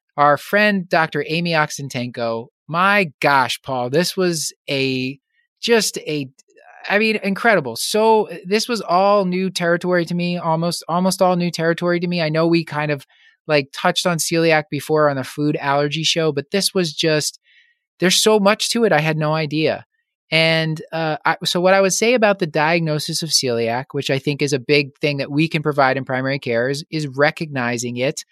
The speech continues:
Um, not every patient is gonna have diarrhea and weight loss. They could even be constipated. And, uh, it, so recognize it, uh, iron deficiency anemia that's unexplained, you should think about it.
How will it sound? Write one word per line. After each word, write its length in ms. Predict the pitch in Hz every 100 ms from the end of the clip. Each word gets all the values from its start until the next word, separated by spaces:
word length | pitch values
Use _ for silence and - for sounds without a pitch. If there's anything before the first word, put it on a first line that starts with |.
| _ _ -
Um, 240 | 139 135
not 260 | 147 165 180
every 260 | 165 170 165
patient 460 | 156 151 - 156 -
is 140 | 143
gonna 200 | 143 143
have 460 | 139 139 131 135 127 _ _ _ -
diarrhea 480 | 139 139 143 143 151
and 100 | 131
weight 200 | 123 139
loss. 240 | 131 131
They 100 | 131
could 140 | -
even 200 | 131 139
be 100 | 147
constipated. 840 | 151 127 120 - 113 113 113 123 - _ _ _ _ _
And, 480 | 151 156 151 151 147 -
uh, 340 | 143 143 139 143
it, 280 | 165 - 165
so 340 | - 147 151 - 196 - 156
recognize 640 | 160 170 185 170 170 165
it, 240 | 175 175 - -
uh, 200 | 127 -
iron 260 | 139 151 156
deficiency 560 | 147 156 - 151 156
anemia 400 | 139 139 156 165
that's 200 | 160 156
unexplained, 640 | 160 156 - - 156 151 151
you 60 |
should 200 | 147 147
think 200 | - 143
about 320 | 147 139 139 139
it. 240 | 135